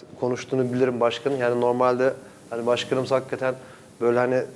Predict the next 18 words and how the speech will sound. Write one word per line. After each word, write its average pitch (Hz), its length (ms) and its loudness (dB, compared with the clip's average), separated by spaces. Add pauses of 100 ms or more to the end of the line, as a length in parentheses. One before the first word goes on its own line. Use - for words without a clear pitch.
(140)
iyi 135 220 4
niyetlidir, 131 580 2
böyle 131 180 2
çok - 240 -2
fazla 131 340 2
eleştirilere 131 560 2
cevap 135 340 4
vermez, 135 260 0
sadece 135 360 2
işine 139 320 2
bakar, 139 400 2 (380)
bir - 40 -14
şey 143 240 4
dersiniz 143 500 0
döner 139 320 4
bakar, 139 340 2
devam 139 300 2
eder. 156 240 2